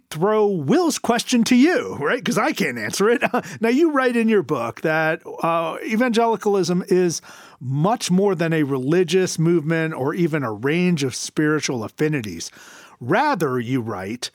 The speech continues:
it is a nationalistic political movement whose purpose is to support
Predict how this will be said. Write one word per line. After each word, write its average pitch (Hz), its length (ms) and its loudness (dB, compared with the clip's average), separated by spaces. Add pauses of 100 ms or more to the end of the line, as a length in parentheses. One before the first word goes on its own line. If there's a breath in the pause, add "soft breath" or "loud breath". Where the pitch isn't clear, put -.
(340 soft breath)
it 196 100 0
is 202 160 2
a 208 60 2
nationalistic 190 1160 0
political 165 520 0
movement 147 480 0
whose 120 180 -2
purpose 208 500 -2
is 147 180 -2
to 147 140 -2
support 131 520 -2